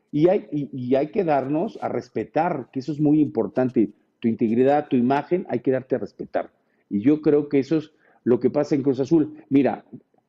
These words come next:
la Dirección de Inteligencia Deportiva están dos tipos que, que pasaron por Correcaminos y por la U D G, Dávalos y el Chato Ortiz, que jugó en, en, no sé si el Chato Ortiz, porque no me acuerdo, jugó en,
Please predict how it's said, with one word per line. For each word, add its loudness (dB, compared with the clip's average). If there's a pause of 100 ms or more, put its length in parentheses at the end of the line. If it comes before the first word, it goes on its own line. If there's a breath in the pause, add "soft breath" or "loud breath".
(160)
la 2
Dirección 2
de 0
Inteligencia 0
Deportiva 0 (480)
están 0
dos 0
tipos -2
que, -4 (340)
que -2
pasaron -2
por -2
Correcaminos 0
y 0
por -4
la 2
U 2
D 2
G, -4 (220)
Dávalos -2 (260)
y 0
el 0
Chato -2
Ortiz, -4
que 0
jugó 2
en, -2
en, -4
no -2
sé -12
si -6
el -4
Chato -2
Ortiz, -6
porque -2
no -4
me -4
acuerdo, 0
jugó 0
en, -4